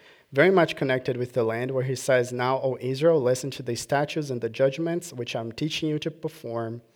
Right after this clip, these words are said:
so that you may live and go and take in possession of the land which the Lord, the God of your fathers, is giving you."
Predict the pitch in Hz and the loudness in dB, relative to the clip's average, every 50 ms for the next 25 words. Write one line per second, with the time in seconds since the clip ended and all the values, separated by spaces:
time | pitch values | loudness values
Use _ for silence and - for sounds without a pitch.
0 | _ _ _ - - - - - _ - - - - 185 180 190 180 156 139 127 | _ _ _ -20 -20 -20 -20 -20 _ -12 -8 8 10 10 10 10 10 8 8 8
1 | 117 135 135 127 127 131 123 120 120 127 135 147 156 175 180 175 - 131 127 127 | 6 4 0 2 2 2 4 4 2 4 4 6 6 6 4 4 0 -4 -4 -2
2 | 120 123 127 131 143 151 160 156 131 123 117 - 147 147 147 165 156 - 160 143 | 0 4 6 6 6 4 4 0 -2 -4 0 0 0 0 0 -2 0 0 0 2
3 | 131 127 127 135 - - 131 123 139 156 160 180 175 151 135 131 131 131 131 127 | 4 4 4 4 0 -4 -2 0 0 0 2 4 4 4 2 0 -2 -4 -4 -6
4 | 127 123 - - - 120 123 127 139 156 165 165 160 135 120 113 120 120 131 147 | -6 -8 -6 -6 -6 -6 -4 -4 -2 0 0 0 0 -2 -4 0 2 2 2 4
5 | 170 170 160 170 170 170 - 151 135 127 123 123 127 120 - 120 117 - - 120 | 2 2 0 0 -2 -2 -2 -2 0 0 0 -2 -2 -2 -6 -10 -10 -8 -6 -6
6 | 113 110 113 104 101 104 101 92 | -6 -6 -8 -12 -12 -14 -14 -14